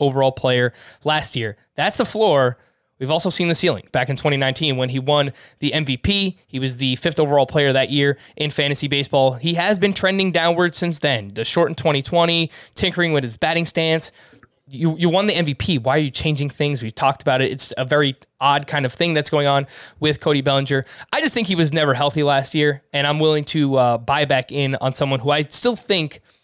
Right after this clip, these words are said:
has M V P-ish upside. He probably won't ever get back to that level, but it would not surprise me. And I think where he's going in drafts, it's where you wanna take that shot. You wanna take a shot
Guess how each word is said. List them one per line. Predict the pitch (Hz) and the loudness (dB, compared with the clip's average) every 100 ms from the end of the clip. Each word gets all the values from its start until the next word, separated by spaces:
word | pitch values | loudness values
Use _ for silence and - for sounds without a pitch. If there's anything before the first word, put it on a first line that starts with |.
| _ _ - | _ _ -10
has | 160 160 147 - - _ _ _ _ _ - | -2 0 0 -2 -6 _ _ _ _ _ -2
M | 226 220 | 0 2
V | 220 | 0
P-ish | 185 - 202 196 160 165 - | 0 0 2 2 2 0 0
upside. | 135 135 123 107 | -2 -2 -2 0
He | 175 | 0
probably | 247 269 | 2 4
won't | 262 233 | 4 2
ever | 190 185 | 2 2
get | 170 120 | 0 0
back | 151 - | -4 -4
to | - | -2
that | 170 165 | 0 2
level, | 165 170 175 185 _ _ | 2 2 2 -2 _ _
but | 151 151 | 0 2
it | 156 | 2
would | 156 175 | 2 2
not | 165 | 0
surprise | 156 151 143 143 | -2 0 0 2
me. | 156 | 0
And | |
I | 147 | 2
think | 202 185 | 0 0
where | 156 190 | 2 2
he's | 196 151 | 2 2
going | 156 | 0
in | 160 | 2
drafts, | 160 151 151 | 0 0 0
it's | 160 | -6
where | 139 226 | -2 0
you | 233 | 2
wanna | 202 202 | 2 2
take | 196 196 - | 2 -2 -2
that | 190 180 | -4 -2
shot. | - 240 156 113 | 0 0 0 -4
You | 135 | -2
wanna | 180 | 0
take | 180 131 | 0 -2
a | |
shot | - 120 - | 0 0 -2